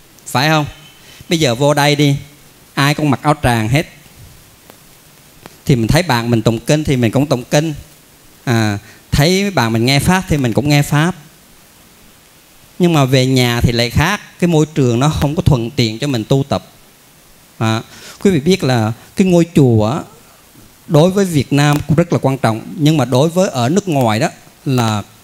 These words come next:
càng quan trọng hơn. Quý vị biết là vì sao mà đất nước Mỹ họ cho người Việt, quý thầy qua, qua dễ hơn. Tất cả các diện đi thì cái diện tôn giáo là diện dễ nhất.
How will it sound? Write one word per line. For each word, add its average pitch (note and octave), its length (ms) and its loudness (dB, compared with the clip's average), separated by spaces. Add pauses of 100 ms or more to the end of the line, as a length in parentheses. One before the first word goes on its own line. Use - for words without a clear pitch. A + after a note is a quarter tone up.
(240)
càng A#2+ 280 -2
quan D#3 220 0
trọng A2+ 260 -6
hơn. D3+ 340 0 (640)
Quý G3+ 80 2
vị E3 120 2
biết F#3 220 -2
là B2+ 100 2
vì B2+ 320 2
sao D#3+ 340 2
mà A2+ 460 -2 (100)
đất F#3 180 -4
nước G3+ 160 -2
Mỹ C3 220 0
họ C3+ 160 2
cho D3+ 280 0
người C#3+ 200 0
Việt, A2 240 0 (100)
quý F#3 180 0
thầy A#2 300 0
qua, D3 380 0 (100)
qua D#3 140 0
dễ D3 420 -2
hơn. D#3+ 220 2 (560)
Tất - 240 -4
cả G3 300 -4
các G#3 220 -4 (140)
diện C#3 400 0 (160)
đi F3+ 420 0 (500)
thì C#3 100 2
cái G#3+ 140 -2
diện C3+ 360 -2
tôn F3 360 2
giáo D#3+ 220 0
là F3 200 2
diện B2 320 0 (100)
dễ A#2 280 0
nhất. G3 200 2